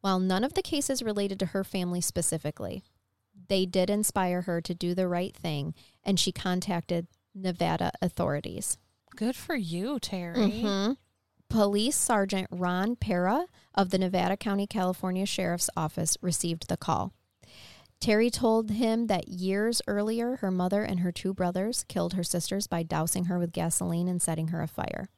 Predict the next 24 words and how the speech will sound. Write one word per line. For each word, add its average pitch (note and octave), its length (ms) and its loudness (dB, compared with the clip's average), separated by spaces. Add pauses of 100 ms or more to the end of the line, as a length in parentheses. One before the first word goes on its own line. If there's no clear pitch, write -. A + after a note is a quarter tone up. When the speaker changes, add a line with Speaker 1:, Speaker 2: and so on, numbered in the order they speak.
(520)
Speaker 1:
The F#3+ 100 2
next F#3 380 0
year, G#3+ 200 0
she - 160 -4
told F#3 320 0
them G#3+ 380 0
they F3+ 140 2
killed F3+ 240 2
her F3+ 160 0 (480)
other A#3+ 260 8
sister F3 460 0
and F3+ 180 2
dumped F3+ 280 0
her G3 200 -2
body F3 300 0
in F3 200 -4
the F3 60 0
mountains. F3+ 560 -2 (840)
Piera, A3 560 2 (100)
the, F3 240 0 (240)
uh, - 60 -18 (220)
sergeant, G3+ 460 0
police A3+ 200 0
sergeant, F3+ 260 -4